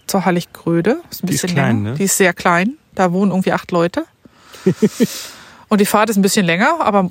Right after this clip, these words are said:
Speaker 1: morgen soll's ja noch mal wieder sonnig werden. Dann kann man's hoffentlich ganz gut aushalten.
Speaker 2: Wir hatten hier oben übrigens tatsächlich die sonnigsten Tage des, äh, der ganzen Republik so ungefähr. Da gab's tatsächlich, äh, zumindest Anfang der Woche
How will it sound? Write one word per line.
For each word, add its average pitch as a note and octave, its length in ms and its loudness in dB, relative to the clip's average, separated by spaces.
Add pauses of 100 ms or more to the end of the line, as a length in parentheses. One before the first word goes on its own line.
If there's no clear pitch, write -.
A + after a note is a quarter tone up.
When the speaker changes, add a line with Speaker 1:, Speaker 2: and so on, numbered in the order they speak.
(100)
Speaker 1:
morgen G#3+ 300 2
soll's G#3+ 220 0
ja G#3 80 2
noch F#3 120 -2
mal F#3+ 120 0
wieder F3+ 200 -4
sonnig F3+ 420 -4
werden. D3 300 -6
Dann E3+ 220 -8
kann E3+ 140 -8
man's E3+ 180 -8
hoffentlich - 340 -12
ganz E3+ 220 -12
gut - 140 -10
aushalten. - 420 -14
Speaker 2:
Wir C3+ 140 0
hatten F#3+ 200 0
hier D#3+ 220 4
oben F#3+ 260 2
übrigens E3 540 0
tatsächlich D3+ 640 -2
die C#3+ 100 -2
sonnigsten D3+ 540 0
Tage D3 520 2
des, - 460 -6
äh, C3+ 380 0
der B2+ 140 0
ganzen D#3 180 0
Republik C#3 500 0
so C#3 160 0
ungefähr. A2 420 2
Da A#2+ 120 2
gab's G#2+ 260 -2
tatsächlich, B2 540 -2 (560)
äh, A#2 500 2
zumindest B2+ 420 0
Anfang B2 260 0
der A#2 140 2
Woche A2+ 680 2